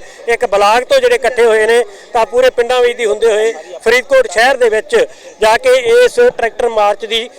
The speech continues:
ਸਮਾਪਤੀ ਹੋਵੇਗੀ। ਤਾਂ ਦੱਸਿਆ ਜਿਵੇਂ ਹੁਣ ਇਹਨਾਂ ਨੇ ਸਿਰਫ ਤੇ ਸਿਰਫ ਜਿਹੜਾ ਫਰੀਦਕੋਟ ਤੋਂ ਅੱਜ ਸ਼ੁਰੂਆਤ ਕੀਤੀ ਹੈ, ਤਾਂ ਆਉਣ ਵਾਲੇ ਸਮੇਂ ਦੇ ਵਿੱਚ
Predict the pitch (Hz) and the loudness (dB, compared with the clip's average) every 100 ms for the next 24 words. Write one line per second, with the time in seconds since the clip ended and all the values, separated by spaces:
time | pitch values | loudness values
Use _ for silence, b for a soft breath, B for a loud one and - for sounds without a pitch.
0 | B - 233 226 220 240 208 214 214 202 | B -4 0 2 0 0 2 2 0 -4
1 | 160 B B 226 220 220 269 285 262 254 | -8 B B -6 -2 0 2 0 2 2
2 | 240 240 254 247 247 254 262 254 262 262 | 2 2 0 0 0 -2 -4 -6 -2 -2
3 | 254 233 226 233 226 220 226 254 240 233 | -2 -4 -4 -4 -4 -8 -2 -2 0 -4
4 | 202 226 233 226 - 208 240 226 226 B | -4 -6 -2 -4 -4 -14 -6 -2 -2 B
5 | B - 220 220 233 247 226 226 233 233 | B -4 0 2 2 0 -2 -2 0 0
6 | 247 233 | -2 -4